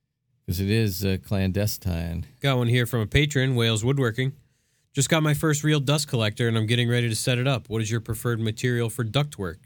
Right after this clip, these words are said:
Speaker 2: Is there anything you would change to the setup you have now?"
Speaker 1: Ah.
Speaker 2: Definitely some changes we'd make.
Speaker 1: Yeah, yeah. Our ductwork, although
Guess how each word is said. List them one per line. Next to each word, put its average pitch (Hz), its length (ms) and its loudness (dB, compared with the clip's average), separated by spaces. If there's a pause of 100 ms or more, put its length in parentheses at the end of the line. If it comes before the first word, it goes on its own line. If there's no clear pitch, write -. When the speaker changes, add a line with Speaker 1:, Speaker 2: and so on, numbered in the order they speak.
(640)
Speaker 2:
Is 101 120 -4
there 110 100 2
anything 110 280 0
you 110 120 0
would 107 100 -2
change 117 460 -2
to 113 80 -8
the 98 80 -6
setup 110 340 -4
you 101 100 -2
have 104 140 -2
now?" 107 340 -2 (1300)
Speaker 1:
Ah. 92 440 2 (100)
Speaker 2:
Definitely 92 520 -6 (100)
some 92 220 -12
changes 92 440 -6
we'd 92 120 -8
make. 95 180 0
Speaker 1:
Yeah, 110 400 2
yeah. 95 360 0 (480)
Our 151 160 2
ductwork, 151 580 0
although 170 500 2